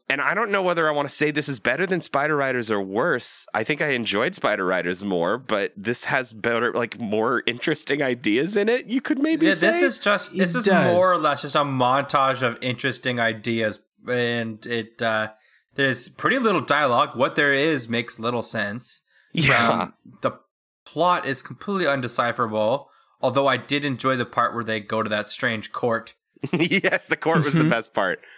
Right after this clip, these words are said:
Speaker 3: This, let me try to explain in a nutshell. This show is basically what happens if you take, um, Schoolhouse Rock and blend it with,
Speaker 1: Yeah,
Speaker 3: like,
Speaker 1: yeah,
Speaker 3: Yellow
Speaker 1: yeah, yeah.
Speaker 3: Submarine.
Speaker 1: Dude, that's, that's super right. I was gonna,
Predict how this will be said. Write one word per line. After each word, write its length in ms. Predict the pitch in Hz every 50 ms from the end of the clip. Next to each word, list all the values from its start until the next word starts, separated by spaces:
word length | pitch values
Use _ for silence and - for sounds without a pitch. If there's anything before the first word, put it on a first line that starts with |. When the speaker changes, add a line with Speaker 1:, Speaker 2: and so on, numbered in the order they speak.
| - - -
Speaker 3:
This, 440 | 139 143 156 208 240 - - - -
let 240 | - 165 175 208 220
me 220 | 247 262 294 262 -
try 260 | - 160 - 214 226
to 80 | 226
explain 720 | 190 160 - - - 160 156 156 147 143 139 139 135 - - _ _
in 160 | - 151 143
a 80 | 135 131
nutshell. 540 | 123 127 135 139 - - - 139 127 120
This 160 | 113 131 160 -
show 300 | - - 214 226 220 190
is 180 | 165 160 147
basically 420 | - - 147 151 151 - - 180 165
what 160 | 147 143 135
happens 420 | 131 143 139 139 - 147 139 - -
if 120 | 131 -
you 140 | 135 127 123
take, 440 | - - 147 139 131 127 127 - - _ -
um, 380 | 131 123 120 117 113 113 113 - - _ _ _
Schoolhouse 640 | - - - 165 170 180 165 170 175 175 165 -
Rock 420 | - 117 120 123 139 151 180 - - - -
and 220 | - 143 131 120 113
blend 300 | 127 131 131 135 143 143
it 100 | 147 143
with, 160 | 127 135 131
Speaker 1:
Yeah, 140 | 92 90 -
Speaker 3:
like, 180 | 123 120 - 123
Speaker 1:
yeah, 140 | 120 123
Speaker 3:
Yellow 140 | - 135 135
Speaker 1:
yeah, 40 | 135
yeah. 40 | -
Speaker 3:
Submarine. 720 | - - 131 123 120 117 117 113 113 110 101 101 98 101 - _ _ _
Speaker 1:
Dude, 300 | - 107 107 98 85 -
that's, 300 | - 107 107 - - -
that's 300 | - 98 107 107 107 -
super 380 | - - - 113 104 87 101 98
right. 200 | 95 92 85 -
I 100 | - 104
was 160 | 131 156 160
gonna, 280 | - 165 143 127 113 80